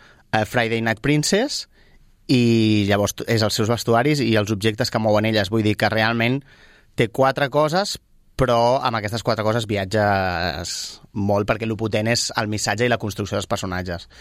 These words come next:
Són personatges molt estripats. Els hi hem buscat una manera de parlar, mm, molt còmica, inclús de moure's, cadascuna té un tic, o sigui, és com la versió decadent de les princeses.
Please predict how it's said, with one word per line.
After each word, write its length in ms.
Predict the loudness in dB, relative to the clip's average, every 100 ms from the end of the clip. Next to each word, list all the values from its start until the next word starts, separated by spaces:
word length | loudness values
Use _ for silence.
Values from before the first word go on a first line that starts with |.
| -10
Són 80 | -4
personatges 400 | -2 0 0 0 0
molt 320 | 2 4 2
estripats. 500 | 0 -2 0 -2 -2 -10 -18 -20 -6
Els 140 | 0
hi 20 | 2
hem 80 |
buscat 320 | 2 0 -2 0
una 160 | -2 0
manera 240 | 2 2
de 60 | 2 2
parlar, 400 | -2 0 0 -2 -4
mm, 320 | -6 -6 -6
molt 320 | -4 -2 0
còmica, 640 | 2 2 0 2 2 2 0 -8 -20 -18 -6
inclús 320 | -2 0 2
de 120 | 2
moure's, 640 | 4 4 4 2 2 -2 -4
cadascuna 420 | -2 -2 0 0 0
té 80 |
un 140 | 0 0
tic, 400 | 2 4 2 0
o 40 | -2
sigui, 220 | 0 0
és 80 | 0
com 180 | 0 0
la 160 | 2 2
versió 240 | 0 -2
decadent 420 | -4 -2 -4 -4 -6
de 60 | -6
les 100 | -8
princeses. 520 | -10 -10 -10 -12 -14